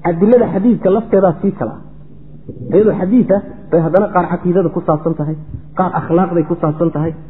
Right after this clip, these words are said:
qaar shamaa'ishay ku saabsan tahay. Xadiisku waa fara badan yahay adilladan noocee. Wuxuu yidhi marka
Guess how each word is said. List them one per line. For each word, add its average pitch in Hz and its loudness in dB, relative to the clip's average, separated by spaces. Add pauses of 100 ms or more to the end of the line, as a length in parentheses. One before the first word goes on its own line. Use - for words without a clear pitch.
(180)
qaar 196 0 (100)
shamaa'ishay 180 2
ku 190 -4
saabsan 170 0
tahay. 156 0 (720)
Xadiisku 254 2
waa 247 4
fara 233 2
badan 226 6
yahay 220 4 (140)
adilladan 214 4
noocee. 196 2 (680)
Wuxuu 208 2
yidhi 208 6
marka 214 2